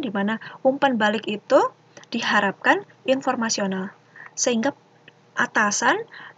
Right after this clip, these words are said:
dapat menggunakan data-data yang diberikan untuk memonitor kinerja bawahan. Korektif, untuk memeriksa atau memperbaiki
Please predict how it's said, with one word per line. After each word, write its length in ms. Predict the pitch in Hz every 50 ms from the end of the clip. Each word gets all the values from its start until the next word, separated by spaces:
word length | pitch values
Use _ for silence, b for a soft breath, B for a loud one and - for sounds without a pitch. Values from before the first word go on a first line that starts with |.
| _ _ _ _ _ _ _ _ _ -
dapat 320 | - 240 - - 285 -
menggunakan 480 | 320 311 294 302 339 320 - 311 302 294
data-data 480 | 262 214 - 226 220 - 202 190 - 202
yang 160 | 196 202 190
diberikan 480 | 190 185 - 196 190 180 - 262 320
untuk 240 | 359 285 269 - 262
memonitor 480 | 233 220 208 202 196 196 - 269 285 294
kinerja 400 | - 240 208 202 196 - - 196
bawahan. 560 | 190 190 180 180 185 - - 170 170 202 - _ _ _ _ _ - - -
Korektif, 480 | - 202 196 190 - - 269 233 - - - B B B B B B B -
untuk 320 | 226 220 208 285 285 277 269
memeriksa 640 | 277 277 285 302 320 311 - - 320 285 233 190
atau 240 | - - - - 233
memperbaiki 880 | 226 226 - - 196 - - 214 208 214 214 - - 247 214 175 160